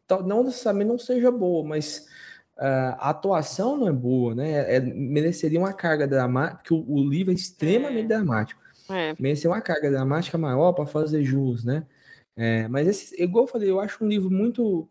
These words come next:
Speaker 1: pra ser lido, né? Eu fico, por exemplo, é, se você ler Hermann Hesse, o Hermann Hesse, é, adaptar, eu não sei se tem algum filme sobre o, acho que tem, o Lobo da Steppe tem, mas,
Speaker 2: Steppe.
Speaker 1: é, um filme baseado no, nos livros do Hermann Hesse,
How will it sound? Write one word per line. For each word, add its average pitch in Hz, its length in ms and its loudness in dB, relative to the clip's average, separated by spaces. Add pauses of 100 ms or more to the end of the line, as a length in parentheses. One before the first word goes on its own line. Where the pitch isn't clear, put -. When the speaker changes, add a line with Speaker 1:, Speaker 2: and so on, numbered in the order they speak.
Speaker 1:
pra 175 120 8
ser 170 280 0
lido, 156 440 2
né? 165 280 -2 (520)
Eu 135 80 0
fico, 185 220 0
por 190 100 0
exemplo, 147 540 -2
é, 127 240 2
se 127 140 -4
você 147 280 -2
ler 147 240 0
Hermann 151 320 0
Hesse, 117 520 -2 (500)
o 143 80 -2
Hermann 214 260 0
Hesse, 202 520 -2 (360)
é, - 160 -8
adaptar, 180 1120 0
eu 104 120 -2
não 196 100 6
sei 190 160 -2
se - 80 -14
tem 170 80 8
algum 151 220 6
filme 151 220 -2
sobre 139 240 0
o, 127 220 2 (320)
acho - 140 -2
que - 80 -12
tem, 185 220 0
o - 20 0
Lobo 151 160 2
da 147 120 0
Steppe 147 340 -4
tem, 123 240 0 (500)
mas, 131 360 0 (140)
Speaker 2:
Steppe. - 140 2
Speaker 1:
é, 127 140 2
um 147 100 -2
filme 160 720 -2
baseado 139 580 0
no, 135 120 0 (120)
nos 131 140 -2
livros 135 180 2
do 123 80 2
Hermann 120 240 2
Hesse, 175 520 -2